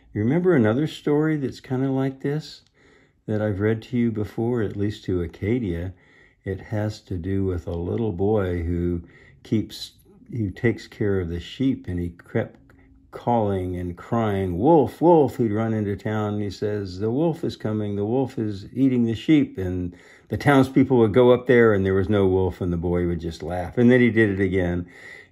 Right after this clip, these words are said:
And then what happened the third time? That's right, there really was a wolf, and nobody believed him. This is sort of like the story of the false fairy.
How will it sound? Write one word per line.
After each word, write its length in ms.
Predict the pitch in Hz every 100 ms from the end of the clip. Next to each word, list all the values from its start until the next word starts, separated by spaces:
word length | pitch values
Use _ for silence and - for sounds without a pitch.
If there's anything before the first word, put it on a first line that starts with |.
| -
And 120 | 92
then 220 | 95 95
what 220 | 98 101
happened 480 | 92 101 98 104 101
the 80 | 95
third 360 | 110 117 113
time? 480 | 98 85 82 82 85 _ _ _ _ _ _ _
That's 300 | 85 85 -
right, 280 | 98 98 95
there 140 | 90
really 260 | 87 92 90
was 240 | 87 104
a 60 | 98
wolf, 420 | 82 80 80 -
and 140 | 92 82
nobody 400 | 85 82 90 95
believed 440 | 95 101 117 95
him. 180 | 95 - _ _ _ _ _ _
This 180 | 110 -
is 140 | 101
sort 220 | - 95 92
of 120 | 87
like 220 | 90 87
the 80 | -
story 540 | - - 90 87 85
of 320 | 82 90 92
the 100 | -
false 380 | 87 90 80 -
fairy. 440 | - - 76 82